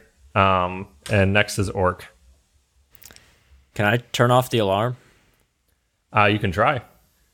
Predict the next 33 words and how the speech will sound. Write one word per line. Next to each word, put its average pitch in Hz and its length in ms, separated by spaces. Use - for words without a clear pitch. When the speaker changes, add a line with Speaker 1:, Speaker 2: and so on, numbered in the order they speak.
Speaker 2:
What 117 140
is 120 100
it? - 240
Is 110 240
it 101 160
just 113 160
a 101 60
button? 131 360
Speaker 1:
Yeah, 98 260
it's - 120
a 131 60
button, 117 420
but 101 140
there's, 107 200
like, 110 140
an 98 120
intercom 95 600
on 87 160
it, 85 160
too. 85 340
Speaker 2:
All 104 80
right, 98 140
I 101 40
wanna 107 380
push 120 220
the 117 80
button, 104 420
see 110 240
if 101 140
the 104 100
alarm 104 280
turns 95 280
off. 92 300